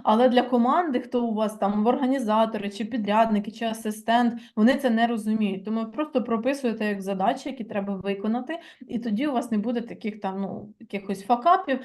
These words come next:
Ну, це не зовсім факапи, але це втрачені можливості, які краще використовувати на максимум. Ну, якщо це говорити там про,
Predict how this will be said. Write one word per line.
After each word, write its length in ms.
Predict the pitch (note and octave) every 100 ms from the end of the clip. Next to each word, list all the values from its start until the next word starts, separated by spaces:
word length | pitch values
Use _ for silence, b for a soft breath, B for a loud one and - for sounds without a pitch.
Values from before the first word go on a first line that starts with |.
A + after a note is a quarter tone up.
| B
Ну, 80 | F4
це 80 | E4
не 140 | D4+
зовсім 340 | D4 D#4 D4+ C#4
факапи, 440 | D4 D4 F#4+ F#4+ B3
але 220 | A#3+ C4
це 280 | C4 B3 A#3
втрачені 520 | A3 B3 C4+ C#4 A#3+
можливості, 640 | A#3 B3 A3 C4 C4+ C4+
які 140 | G3+ G#3+
краще 420 | G#3+ A3 A3 A3
використовувати 720 | F#3+ G3 F#3+ F#3+ A3+ A3+ A3
на 120 | G3+
максимум. 520 | G3 E3 - - G#3 G3+ B B C4+
Ну, 120 | C#4
якщо 380 | A3+ G#3+ A3+ B3+
це 100 | A#3+
говорити 460 | A3+ G#3+ A3+ A3+
там 180 | G3+ G3+
про, 300 | G3+ G#3+ G#3